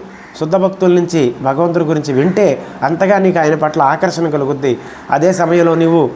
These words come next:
వ్యక్తిగతంగా భగవంతుడి యొక్క నామాన్ని జపించడం ద్వారా,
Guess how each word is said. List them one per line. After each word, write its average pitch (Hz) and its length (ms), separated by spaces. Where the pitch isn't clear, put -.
వ్యక్తిగతంగా 180 840
భగవంతుడి 170 420
యొక్క 170 140
నామాన్ని 165 420
జపించడం 170 560
ద్వారా, 135 320